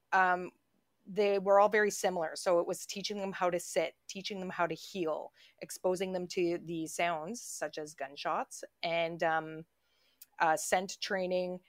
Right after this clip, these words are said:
and a lot of that sort of stuff. So when I spoke to my good friend Amy, um, her husband in-, initially had planned to do quite a bit of hunting with the dog. So they signed up, uh, with this company and they went for the first two sessions and then realized that it was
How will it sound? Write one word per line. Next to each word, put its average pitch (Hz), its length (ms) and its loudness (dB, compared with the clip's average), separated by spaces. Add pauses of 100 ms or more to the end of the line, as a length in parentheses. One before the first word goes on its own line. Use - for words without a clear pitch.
(200)
and 165 200 0
a 160 40 0
lot 160 200 2
of 160 80 2
that 165 200 0
sort 165 180 -2
of 156 80 -4
stuff. 160 320 0
So - 140 -2
when 208 140 -2
I 214 40 0
spoke - 360 0
to 320 260 -2
my 226 160 2
good 190 220 -2
friend 180 280 0
Amy, 180 460 -6 (380)
um, 208 280 4 (140)
her 226 220 2
husband 262 400 2
in-, 233 200 -2 (200)
initially 208 440 0
had 180 200 -2
planned 180 280 -6
to 190 100 -6
do 180 160 -4
quite 180 200 0
a 165 40 -4
bit 170 100 0
of 170 80 -6
hunting 180 340 -6
with 160 140 -8
the 156 60 -6
dog. 160 320 0
So 170 100 -4
they 160 140 -4
signed 190 320 -2
up, 220 100 2 (280)
uh, 165 240 2 (120)
with 170 220 2
this 175 160 -4
company 185 400 -2
and 160 100 -4
they 160 80 -2
went 165 240 -2
for 196 100 -4
the 175 80 -4
first 170 360 -6
two 165 120 -8
sessions 262 560 -4
and 180 120 -4
then 170 140 -4
realized 165 760 2
that 170 140 2
it 165 100 -2
was - 280 -6